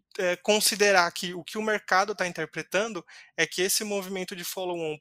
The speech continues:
pra você angariar mais capital tá sendo, de um certo ponto de vista, positivo, porque vai ajudar a empresa, é, a se reestruturar e até expandir as suas operações.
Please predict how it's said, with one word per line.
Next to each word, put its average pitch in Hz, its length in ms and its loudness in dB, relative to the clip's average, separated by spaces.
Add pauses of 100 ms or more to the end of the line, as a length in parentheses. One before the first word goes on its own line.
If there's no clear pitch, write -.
pra 160 120 0
você 156 580 -2
angariar 160 380 2
mais 156 200 -4
capital 180 500 -4 (180)
tá 226 120 0
sendo, 214 480 -2
de 175 120 -10
um 196 100 -6
certo - 340 -2
ponto 185 280 -8
de 180 120 -8
vista, 180 300 -4
positivo, 185 680 -4 (440)
porque 185 200 -2
vai 180 160 4
ajudar 180 280 2
a 180 60 4
empresa, 175 540 0 (380)
é, 165 220 2
a 160 60 2
se - 140 0
reestruturar 190 800 0
e 202 40 2
até 196 260 -2
expandir 202 480 -2
as 196 100 -6
suas 190 180 -6
operações. 196 800 -4